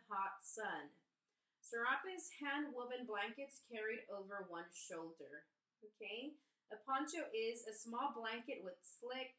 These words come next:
cut forehead, for the head. Mexicans use corn in many things they cook. Tortillas, which are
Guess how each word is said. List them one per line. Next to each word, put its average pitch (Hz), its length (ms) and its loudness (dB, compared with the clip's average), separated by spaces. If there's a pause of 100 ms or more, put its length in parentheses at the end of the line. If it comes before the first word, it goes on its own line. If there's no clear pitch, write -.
(120)
cut 285 320 4 (160)
forehead, 214 640 -2 (280)
for 208 120 -4
the 214 120 -2
head. - 240 -4 (960)
Mexicans 311 680 2
use 269 480 -2 (120)
corn 214 600 2
in 196 240 -6
many 277 520 2
things 214 360 -2
they 165 320 -2
cook. - 320 0 (680)
Tortillas, 220 880 -2
which 220 240 -2
are 247 240 0